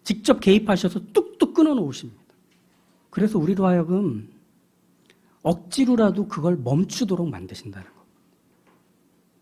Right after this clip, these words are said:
이스라엘이 블레셋의 지배에서 익숙해지고 자연스러워진 그 자리에 하나님이 찾아오셨고 삼손을 보내시죠. 거기서 이스라엘에게 하나님의 존재는 너무 불편하고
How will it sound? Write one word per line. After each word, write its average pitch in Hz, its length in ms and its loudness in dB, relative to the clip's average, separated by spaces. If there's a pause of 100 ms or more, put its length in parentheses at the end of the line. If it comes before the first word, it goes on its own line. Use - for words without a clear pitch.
(720)
이스라엘이 247 720 0
블레셋의 214 500 2
지배에서 180 480 0
익숙해지고 170 680 -2
자연스러워진 160 800 0
그 151 100 -6
자리에 143 460 -4 (340)
하나님이 185 380 4
찾아오셨고 190 720 -4
삼손을 214 420 2
보내시죠. 147 560 0 (1000)
거기서 226 300 6
이스라엘에게 226 720 4
하나님의 240 480 2
존재는 190 720 2 (140)
너무 247 240 6
불편하고 220 880 0